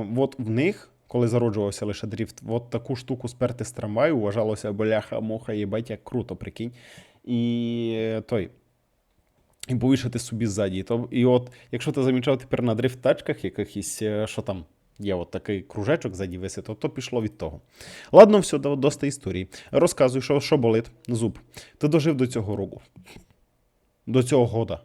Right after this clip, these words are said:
м-да, року. Е, я не хочу її, е, покинути, але, можливо, прийдеться. Будь ласка, захищай, за-, захищай її наступні го-, рок.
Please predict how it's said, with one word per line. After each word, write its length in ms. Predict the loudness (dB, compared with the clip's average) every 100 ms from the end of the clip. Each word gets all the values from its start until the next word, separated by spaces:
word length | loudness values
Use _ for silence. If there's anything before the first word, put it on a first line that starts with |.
| -8
м-да, 300 | -4 0 0
року. 280 | 0 -6 -14 -20 -20 -20 -18 -4
Е, 300 | 0 4 4
я 120 | 4
не 80 | 2
хочу 300 | 0 -2 -2
її, 280 | 0 0 0
е, 40 | -4 -6 -8 -6
покинути, 500 | -8 -6 -6 -8 -12 -4
але, 160 | 0 2
можливо, 340 | 2 0 -2
прийдеться. 580 | -2 -2 -4 -10 -12 -16 -20 _ _ _ _
Будь 140 | -4 2
ласка, 360 | 2 2 -2
захищай, 720 | -4 -6 -8 -6 -2 0 0 -2
за-, 300 | 2 2 2
захищай 500 | -2 -4 -8 -6 -4
її 180 | -2
наступні 460 | -4 -6 -8 -10 -10
го-, 160 | -10 -8
рок. 380 | -8 -8 -12